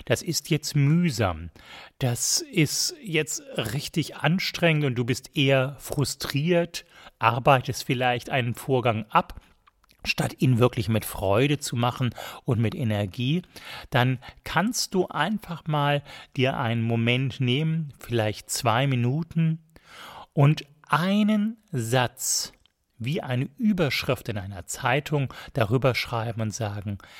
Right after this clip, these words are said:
„Welchen Sinn gebe ich jetzt gerade meinem Tun? Was ist das,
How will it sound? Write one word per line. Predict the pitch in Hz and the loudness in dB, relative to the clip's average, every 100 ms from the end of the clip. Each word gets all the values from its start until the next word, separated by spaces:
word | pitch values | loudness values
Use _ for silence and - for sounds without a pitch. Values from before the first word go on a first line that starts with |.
| - - - | -20 -12 -6
„Welchen | 98 123 214 226 - 190 | 4 4 4 -2 2 4
Sinn | 139 143 117 85 78 _ _ _ _ _ _ _ | 4 4 2 0 -6 _ _ _ _ _ _ _
gebe | 135 147 214 190 | 0 2 0 -2
ich | 170 - 196 190 - | -4 -2 -2 -2 -4
jetzt | 160 185 - - | -4 -4 -10 -12
gerade | - 127 156 160 156 | -10 -2 0 0 0
meinem | 131 123 123 127 135 | 2 4 4 2 -2
Tun? | - 160 120 90 71 _ _ _ _ _ _ _ _ - | -2 0 2 0 -6 _ _ _ _ _ _ _ _ -10
Was | 113 151 180 - | -2 0 0 -6
ist | 208 202 - - | -4 -4 -6 -6
das, | 139 143 147 - - | -6 -4 -4 -4 -6